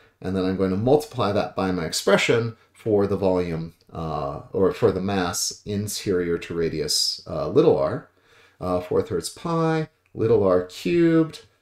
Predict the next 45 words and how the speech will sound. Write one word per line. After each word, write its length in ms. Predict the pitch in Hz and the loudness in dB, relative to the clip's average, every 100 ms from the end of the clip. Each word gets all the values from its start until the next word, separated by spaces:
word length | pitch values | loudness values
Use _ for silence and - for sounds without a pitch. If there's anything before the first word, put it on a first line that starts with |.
| _ | _
uh, 240 | - 87 85 | -6 -4 0
there's 220 | 92 90 | 0 2
a 80 | 80 | -2
rho 220 | 82 78 | -4 -4
naught 360 | 120 175 - | 0 0 -2
again, 540 | 151 160 160 160 160 160 _ _ | -4 0 0 0 -2 -6 _ _
and 280 | 151 156 208 | -6 -2 2
hey, 220 | - 440 - | 6 6 4
we're 80 | 170 | 0
done. 220 | 226 - _ - | 0 -2 _ -2
Okay, 280 | - 143 - _ _ | 2 2 0 _ _
so 200 | - 143 | 6 8
then 300 | 139 139 127 | 8 4 8
this 260 | 208 277 | 8 8
is 140 | - 196 | 4 2
an 160 | 135 | 0
integral 500 | 107 107 104 95 98 | -2 -4 0 4 4
we 260 | 87 101 98 | 2 0 -2
can 400 | - 92 87 - _ | -2 -6 -6 -10 _
also 560 | 220 240 - 92 73 - | 4 4 4 0 0 -4
do. 240 | 78 - | -8 -6
In 100 | 78 | -8
fact, 380 | 95 117 107 - - - _ - | -2 0 0 -4 -20 -20 _ -10
to, 360 | 113 98 95 - | -4 -2 -2 -4
again, 500 | 104 101 87 139 160 | 0 0 0 -4 -6
keep 300 | - 101 - | -10 -10 -8
things 280 | - 95 98 | -6 -4 -6
kind 280 | - 113 92 | -6 -4 -4
of 140 | - | -6
neat 420 | 95 95 104 - - | -6 -4 -6 -8 -8
and 240 | 101 92 | -6 -6
tidy, 400 | - 92 - 185 | -8 -8 -6 -6
I'm 120 | 160 | -2
going 160 | 110 101 | 0 -2
to 40 | |
pull 360 | - - 131 113 | -4 -4 2 2
out 220 | 101 101 | 2 -2
all 200 | 117 113 | -2 -2
my 180 | 107 87 | -2 -4
constants. 720 | - - 170 - 277 269 - - - _ | -6 -6 -6 -2 -4 -4 -10 -20 -20 _
So 180 | - 104 | -4 -2
I 60 | |
get 180 | 104 104 | 0 0
a 80 | 104 | 0
minus 380 | 101 101 98 | -2 -2 -4